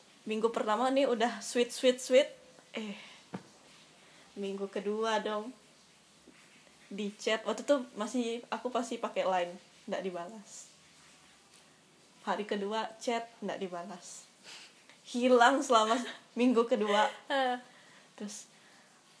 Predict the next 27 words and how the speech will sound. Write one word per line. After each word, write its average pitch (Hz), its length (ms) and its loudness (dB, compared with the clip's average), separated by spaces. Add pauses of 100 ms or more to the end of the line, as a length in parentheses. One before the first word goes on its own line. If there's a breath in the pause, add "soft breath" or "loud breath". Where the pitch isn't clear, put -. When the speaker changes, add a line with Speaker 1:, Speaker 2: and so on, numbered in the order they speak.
Speaker 1:
aku 208 180 -8
tuh, 233 240 -2 (1200)
"Kok 247 180 -12 (200)
ngilang? 240 720 -6
Speaker 2:
Heeh. 247 320 -4
Speaker 1:
Apa 233 80 -4
yang 202 160 -4
salah?" 240 640 -10
Speaker 2:
Korban 233 380 -2
ghosting, 220 580 -8
Speaker 1:
Iya. 196 140 -8
Speaker 2:
sama 220 180 -6
kayak 214 180 -6
gue. 208 180 -6 (180)
Terus? 247 200 -8 (1040 loud breath)
Speaker 1:
Ya, 226 140 -8
jadi 233 300 -4
hanya 269 200 0
ngerasa 254 440 0
seminggu 269 500 2
manis 277 380 4
itu 254 220 -2
saja. 269 480 4
Habis 262 220 -4
itu - 100 0
minggu 269 240 2
kedua, 269 320 0